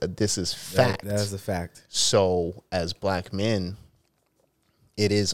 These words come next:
Speaker 1: on us to, you know, and Black women for Black men as well. We're in this together. We're the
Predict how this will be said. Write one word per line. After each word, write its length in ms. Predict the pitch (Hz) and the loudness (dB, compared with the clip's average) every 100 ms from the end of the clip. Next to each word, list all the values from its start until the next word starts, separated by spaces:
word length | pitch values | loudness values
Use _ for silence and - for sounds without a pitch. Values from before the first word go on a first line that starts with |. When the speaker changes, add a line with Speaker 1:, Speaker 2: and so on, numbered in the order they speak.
| - | -2
Speaker 1:
on 260 | 98 98 | 0 0
us 380 | 87 98 110 - | 0 0 2 0
to, 420 | - 90 90 87 - | -2 -2 -2 -4 -6
you 140 | 104 | -4
know, 140 | 113 113 | -2 0
and 220 | 123 117 | -2 0
Black 300 | 131 123 - | 0 0 -2
women 280 | 127 123 120 | -2 -2 -4
for 280 | - 107 104 | -4 -2 2
Black 300 | 104 98 104 | 2 0 -4
men 180 | 98 | -6
as 160 | 92 - | -4 -6
well. 360 | 98 110 113 110 | -2 0 0 -2
We're 120 | 113 | -6
in 200 | - 120 | -6 -6
this 180 | 113 - | -6 -6
together. 380 | 101 - 104 101 | -8 -2 -2 -2
We're 140 | 95 | -4
the 140 | 90 | -4